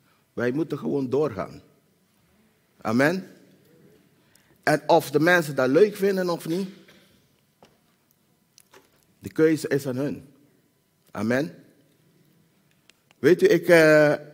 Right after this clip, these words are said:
ik ben heel veel vrienden kwijtgeraakt. Ik had heel veel vrienden.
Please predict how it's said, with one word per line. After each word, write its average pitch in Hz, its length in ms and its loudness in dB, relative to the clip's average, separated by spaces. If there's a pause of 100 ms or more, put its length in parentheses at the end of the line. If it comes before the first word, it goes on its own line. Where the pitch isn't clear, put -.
(1160)
ik 147 180 -2
ben 175 160 4
heel 180 200 2
veel 170 180 0
vrienden 160 520 -2 (600)
kwijtgeraakt. 98 800 -4 (520)
Ik 107 160 -8
had 135 180 -4
heel 151 220 0
veel 123 240 -4
vrienden. 104 480 -10